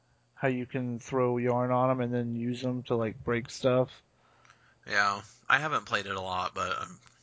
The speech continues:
Speaker 2: what I did play, I really liked.
Speaker 1: Yeah.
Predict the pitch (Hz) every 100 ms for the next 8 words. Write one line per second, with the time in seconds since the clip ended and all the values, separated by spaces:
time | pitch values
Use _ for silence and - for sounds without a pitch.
0 | _ - 110 98 98 98 - 95 95 -
1 | - - - - - - _ - 135 113
2 | 107